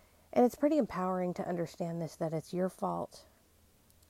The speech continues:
that you got taken advantage of. I think back to a time in life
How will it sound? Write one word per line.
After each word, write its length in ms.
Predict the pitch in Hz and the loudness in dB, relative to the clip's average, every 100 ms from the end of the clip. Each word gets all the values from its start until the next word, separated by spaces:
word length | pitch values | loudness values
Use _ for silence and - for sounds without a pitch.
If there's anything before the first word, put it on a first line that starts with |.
| - | -8
that 280 | 180 175 | -2 0
you 140 | 147 170 | 0 -2
got 240 | 170 165 | -2 -6
taken 320 | - 160 160 | -6 -8 -6
advantage 480 | 156 156 147 147 151 | -8 -8 -8 -8 -10
of. 240 | 139 - 135 - _ _ _ _ _ _ _ - - - - - - - | -12 -14 -16 -20 _ _ _ _ _ _ _ -20 -20 -20 -20 -20 -20 -6
I 80 | 208 | -2
think 300 | - 269 220 | 2 2 2
back 440 | 196 190 196 208 - - - - - - - | -2 -2 -4 -8 -14 -20 -20 -20 -20 -18 0
to 320 | 202 185 190 | 4 4 2
a 120 | 190 | -2
time 640 | 175 - 180 180 175 175 175 - - _ _ _ _ _ _ _ _ _ _ _ - _ - - - | -6 -4 -2 0 -2 -4 -8 -16 -20 _ _ _ _ _ _ _ _ _ _ _ -20 _ -20 -18 -2
in 100 | 214 | 2
life 640 | 196 170 151 160 160 - | 2 0 -2 -2 -6 -12